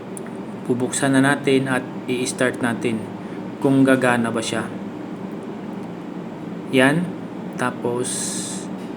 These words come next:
mamaya-maya, bibitaw yung isa, tas yung isa naman yung, ano, yan. Ibig sabihin ay okay naman yung, ah, control natin, you know?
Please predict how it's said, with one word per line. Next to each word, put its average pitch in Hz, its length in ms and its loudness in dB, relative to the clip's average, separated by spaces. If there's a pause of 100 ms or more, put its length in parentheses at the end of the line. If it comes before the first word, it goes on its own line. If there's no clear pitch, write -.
(640)
mamaya-maya, 131 720 4 (720)
bibitaw 131 400 6
yung 127 160 8
isa, 123 480 0
tas 123 160 -2
yung 127 80 0
isa 123 240 0
naman 120 260 2
yung, 117 160 -2
ano, 110 220 -2 (100)
yan. 117 440 2 (840)
Ibig 135 180 4
sabihin 165 540 8
ay 135 160 2
okay 147 320 6
naman 143 320 2
yung, 135 240 4
ah, 123 420 2 (1160)
control 131 500 6
natin, 120 460 4
you 120 100 4
know? 139 160 8